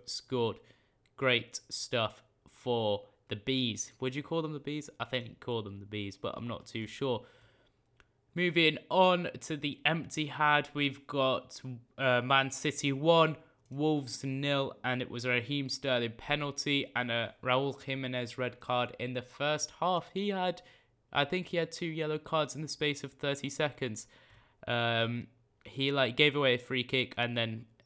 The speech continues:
stood in front of the ball to stop the free kick being taken. Uh, we'll move on. Uh, Chelsea three, Leeds United two.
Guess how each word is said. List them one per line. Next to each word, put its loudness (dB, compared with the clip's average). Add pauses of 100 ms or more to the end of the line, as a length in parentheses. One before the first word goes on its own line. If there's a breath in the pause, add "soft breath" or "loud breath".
(120)
stood -2 (200)
in -4
front -6
of -10
the -12
ball -4
to -12
stop -8
the -10
free -6
kick -10
being -8
taken. -8 (800 soft breath)
Uh, 6
we'll 2
move 6
on. 4 (180)
Uh, -6 (120)
Chelsea 2 (140)
three, 2 (380 soft breath)
Leeds 2
United -2 (440)
two. 2